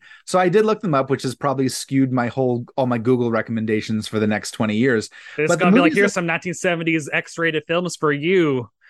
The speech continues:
Speaker 1: Uh, so
Speaker 2: connoisseur."
Speaker 1: so we've got nineteen sixty-seven's Fanny Hill Meets Later Ch-, Lady Chatter-, Chatterley's Lover. Uh, we've got nineteen seventies Fandango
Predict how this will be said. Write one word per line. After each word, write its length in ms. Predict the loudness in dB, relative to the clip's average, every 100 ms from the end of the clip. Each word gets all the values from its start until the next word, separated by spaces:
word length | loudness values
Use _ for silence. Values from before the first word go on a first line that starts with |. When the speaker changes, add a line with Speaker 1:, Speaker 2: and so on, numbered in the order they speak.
| -20 _ -4
Speaker 1:
Uh, 420 | 0 4 4 2
so 220 | 0 2
Speaker 2:
connoisseur." 320 | 4 2 -2 _ _ _
Speaker 1:
so 60 | 0
we've 120 | 2
got 200 | 0 2
nineteen 360 | 0 2 0
sixty-seven's 840 | 2 -2 -2 -2 2 0 0 -4 -6
Fanny 380 | -4 -2 0 0
Hill 260 | 0 2
Meets 320 | 2 0 -2
Later 260 | -2 0 0
Ch-, 140 | -4 -2
Lady 280 | 0 0
Chatter-, 380 | -4 -4 -2 -4
Chatterley's 540 | -4 -4 -2 -2 -4 -2
Lover. 420 | -2 0 -4 -6 _ _ _ _ _ _ _ _ _ _
Uh, 340 | -2 2 2 0
we've 140 | -2
got 240 | 0 -2 0
nineteen 400 | -4 -2 0 0
seventies 560 | 0 0 0 -2 -4
Fandango 1040 | -4 -2 0 0 0 -2 -2 -2 -4 -8